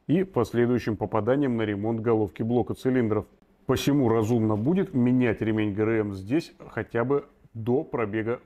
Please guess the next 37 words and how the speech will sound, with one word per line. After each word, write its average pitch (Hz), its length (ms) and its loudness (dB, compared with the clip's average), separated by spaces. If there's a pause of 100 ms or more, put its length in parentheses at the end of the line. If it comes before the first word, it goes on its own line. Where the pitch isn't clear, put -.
(100)
в - 40 -20
сотку. - 440 -10 (640)
Что - 160 -4
касается 120 540 0
дорожного 117 520 0
просвета, 156 480 -2
то 123 480 -2
низшая 123 440 0
точка 127 320 -2
у 117 100 0
этого 117 240 0
автомобиля 123 580 0
под 120 220 -2
защитой 110 420 -2
моторного 120 540 0
отсека 139 320 -2
находится 120 480 -2
на 113 80 2
расстоянии 131 420 0
семнадцать 120 560 -2
сантиметров 120 560 -2
от 123 120 -2
асфальта. 123 480 -2 (240)
До 131 180 2
брызговика 127 560 0
переднего 123 440 2
бампера 160 420 0
двадцать 113 500 0
один, 135 480 0
а 120 140 0
брызговичок 110 640 0
перед 113 240 -2
колесом 127 400 0
висит 127 340 -2
в - 60 -20
шестнадцати 117 640 -4
сантиметрах. 107 580 -6